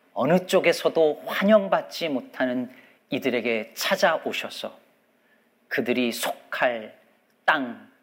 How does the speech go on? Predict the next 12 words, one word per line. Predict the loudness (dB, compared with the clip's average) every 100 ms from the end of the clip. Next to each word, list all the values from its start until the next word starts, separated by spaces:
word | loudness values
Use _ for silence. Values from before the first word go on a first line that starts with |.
| _ _ _ _ _ _ _
그들이 | -6 -4 -2 0 -2
속할 | -4 -8 -4 -2 -4 -8
나라가 | -4 -2 0 0 2 0
되어 | 0 -6 -6
주십니다. | -4 -4 -4 -10 -20 _ _ _ _ _ _ _ _ -20 -20 -14 -2
하나님께 | 2 4 4 2 2 4
영광 | 4 4 2 2 -2
돌릴 | -2 -2 -4 -6 -16 _ _ _ -6
그들의 | -6 -2 -2 -2 -4 -8 _ _ _
성전이 | -10 -6 -2 -2 -2 -2 -2 -6 -10 -18 _ _ _
되어 | -6 -4 -2 -6 -14 _ _ _ _ -14
주십니다. | -8 -8 -8 -14